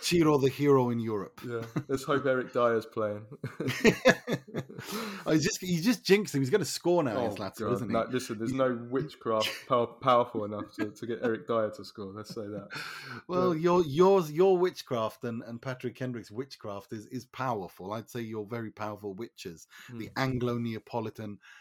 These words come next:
Speaker 1: witchcraft energy is, is very
Speaker 2: <laughs>
Speaker 1: powerful. I mean, it's crazy to me. He said before the game to me privately that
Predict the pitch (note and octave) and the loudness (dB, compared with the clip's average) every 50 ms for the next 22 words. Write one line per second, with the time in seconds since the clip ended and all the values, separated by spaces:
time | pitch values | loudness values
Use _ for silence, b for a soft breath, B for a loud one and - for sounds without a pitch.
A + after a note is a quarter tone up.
0 | B B G#2 G#2 B2+ B2+ B2+ - - - A#2 G#2 G2 F#2+ - - - A2 G#2+ G#2 | B B -8 -8 -8 -8 -8 -14 -12 -8 -6 -6 -6 -8 -10 -12 -10 -10 -8 -10
1 | F#2 F2+ F#2 F2 F#2 G2 - - A2+ G#2 F#2 F#2 G#2 G#2 G2+ F#2+ - D#3+ B2+ G2+ | -10 -10 -10 -10 -10 -10 -12 -14 -18 -18 -12 -8 -8 -8 -8 -8 -10 -8 -8 -6
2 | F#2+ F2+ - - F2+ F2 F#2+ A2 C3 C3+ C3 B B B B C#3+ C3 - - G#3+ | -6 -8 -10 -12 -10 -8 -4 -2 -2 -2 -2 B B B B -8 -6 2 4 4
3 | A#3+ A3 D#3 D#3 - - G#2 A2 G#2+ B2 D3 C#3 - - G#3+ G#3 F3 D3+ - - | 4 4 2 -4 -6 -6 -8 -8 -8 -8 -10 -8 -4 -4 -4 -4 -4 -6 -6 -4
4 | E3 D#3 C3+ A#2+ C#3 D3+ D3 C#3 C3 - B2 C3 B2+ A#2+ - - C3+ C3 A2+ A2 | -2 0 0 0 0 -2 -4 -4 -4 -2 -2 -2 -2 -2 -2 0 0 0 0 -2
5 | G2+ G2+ G2+ F#2+ G#2+ G#2+ - | -4 -6 -6 -4 -6 -6 -8